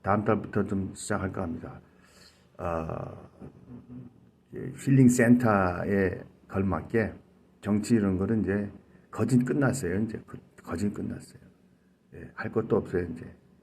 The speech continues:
예, 이제 새로운 장이 열릴 때는 또 그렇게 있으려는가. 그때는 이제 중요한 것도 몇 가지 하고요. 예, 이제 다음 달부터는, 예,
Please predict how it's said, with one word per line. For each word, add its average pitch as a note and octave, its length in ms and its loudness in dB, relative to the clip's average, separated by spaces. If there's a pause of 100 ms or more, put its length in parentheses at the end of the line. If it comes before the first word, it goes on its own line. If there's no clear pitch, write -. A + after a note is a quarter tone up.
(880)
예, E2+ 320 -6
이제 D#2+ 140 -4
새로운 C3 760 10
장이 A2 360 6
열릴 G2+ 260 4
때는 A2+ 240 2
또 G#2 180 4
그렇게 F#2+ 360 -2 (220)
있으려는가. F#2 640 -6 (640)
그때는 G#2+ 340 0
이제 F#2+ 140 2
중요한 G#2+ 380 2
것도 F2+ 220 -2
몇 E2 160 -2
가지 E2+ 200 -6
하고요. E2+ 480 -4 (720)
예, E2+ 360 -4
이제 E2 160 -4
다음 G2 280 0
달부터는, G2 1080 0 (840)
예, D#2+ 800 -6